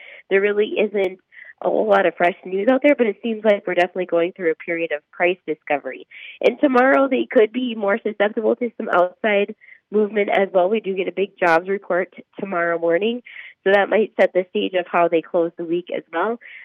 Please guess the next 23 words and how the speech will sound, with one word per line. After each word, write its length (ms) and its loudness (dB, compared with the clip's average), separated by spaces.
Um, 240 2
they've 220 2
been 160 0
really 360 -2
choppy 340 -2
<laughs> 40 -6
back 240 -2
and 160 -4
forth 300 0
this 140 -4
week 160 -16
too, 220 -2
so 160 6
we'll 180 -2
see 120 -4
what 120 -4
kind 140 -2
of 100 -2
influence 480 -4
that 180 2
has 300 0
on 160 -2
things 240 -6